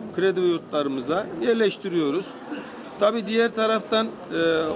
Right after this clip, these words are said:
olayın büyüyebileceğinden hareketle başta iki helikopterimiz, hava aracımız şu an yangına müdahale ediyor. Diğer taraftan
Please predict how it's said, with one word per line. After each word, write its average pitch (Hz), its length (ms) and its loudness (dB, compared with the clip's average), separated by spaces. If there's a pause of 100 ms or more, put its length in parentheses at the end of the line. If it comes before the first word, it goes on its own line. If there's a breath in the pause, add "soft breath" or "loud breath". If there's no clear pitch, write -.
(120)
olayın 202 480 4
büyüyebileceğinden 196 920 2
hareketle 190 720 0 (420)
başta 196 440 2 (140)
iki 202 320 0 (120)
helikopterimiz, 170 840 0
hava 175 220 4
aracımız 170 520 0
şu 185 220 -4
an 170 80 0
yangına 170 520 0
müdahale 170 440 2
ediyor. 180 280 2
Diğer 214 260 0
taraftan 185 520 0